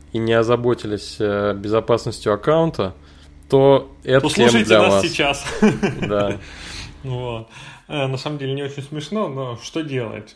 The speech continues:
Speaker 2: Надо ко всему относиться с юмором, э, если вы заранее не позаботились.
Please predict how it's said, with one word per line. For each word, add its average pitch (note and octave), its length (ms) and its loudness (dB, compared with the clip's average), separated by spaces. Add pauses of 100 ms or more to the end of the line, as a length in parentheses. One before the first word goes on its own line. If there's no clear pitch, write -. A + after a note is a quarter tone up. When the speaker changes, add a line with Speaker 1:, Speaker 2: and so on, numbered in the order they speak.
(120)
Speaker 2:
Надо D3+ 320 -10
ко C#3 140 -8
всему D#3 280 -10
относиться C3 460 -10
с - 120 -14
юмором, A2+ 720 -10
э, A2+ 340 -10
если A#2+ 280 -12
вы A#2+ 100 -8
заранее A#2+ 440 -6
не A2+ 100 -10
позаботились. A#2 760 -10